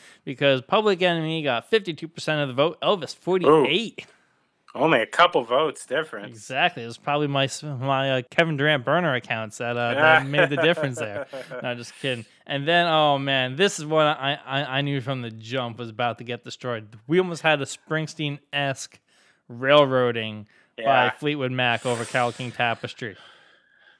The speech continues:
Speaker 2: I gotta say, I mean, for as classic of an album it is, Carole King is not getting a lot of love out in the world right now, you know?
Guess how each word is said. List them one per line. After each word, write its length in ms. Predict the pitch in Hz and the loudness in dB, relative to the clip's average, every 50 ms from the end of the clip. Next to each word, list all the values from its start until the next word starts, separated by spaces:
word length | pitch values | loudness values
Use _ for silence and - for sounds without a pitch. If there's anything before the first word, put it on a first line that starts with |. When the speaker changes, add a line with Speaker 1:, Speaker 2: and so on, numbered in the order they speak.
| _ - - - | _ -20 -14 -8
Speaker 2:
I 80 | 147 165 | 0 4
gotta 180 | 220 254 262 - | 4 4 4 4
say, 480 | - 269 269 254 208 151 147 147 147 | 6 6 6 8 8 8 8 8 8
I 140 | 143 147 165 | 8 6 6
mean, 380 | 175 180 180 175 170 156 151 - - _ _ _ _ _ _ - | 8 8 8 8 6 6 2 -2 -6 _ _ _ _ _ _ -6
for 280 | - - - 196 190 190 | 0 4 6 8 8 8
as 140 | 185 165 - | 6 4 4
classic 460 | - 208 220 220 214 - - 214 - | 6 6 8 8 8 6 4 2 2
of 80 | 175 175 | 2 2
an 100 | 185 180 | 4 4
album 360 | 165 165 175 165 160 160 156 | 4 4 2 -2 -4 -6 -4
it 80 | 143 | -2
is, 540 | 165 185 190 160 139 131 120 117 - - - - - _ _ _ _ _ | 0 2 2 0 0 -2 -8 -14 -18 -20 -20 -20 -20 _ _ _ _ _
Carole 300 | _ 180 175 180 175 165 | _ -8 -6 -6 -6 -6
King 320 | - - 185 175 156 139 | -8 -10 -12 -12 -12 -14
is 160 | 127 117 123 143 | -18 -18 -10 -8
not 220 | 160 160 165 165 | -6 -6 -6 -6
getting 180 | 175 160 147 143 | -8 -8 -10 -10
a 40 | |
lot 200 | 143 151 151 143 | -8 -8 -8 -8
of 80 | 131 127 | -8 -6
love 240 | 139 151 151 135 127 | -4 -4 -4 -4 -4
out 200 | 120 117 117 110 | -6 -6 -8 -10
in 60 | 107 | -16
the 80 | 120 117 | -18 -14
world 320 | 123 139 143 135 123 120 | -10 -8 -8 -8 -8 -10
right 200 | 117 107 107 104 | -12 -14 -14 -14
now, 220 | 101 104 104 101 101 | -12 -12 -12 -12 -12
you 120 | 110 117 | -12 -12
know? 200 | 120 127 143 151 | -10 -10 -10 -12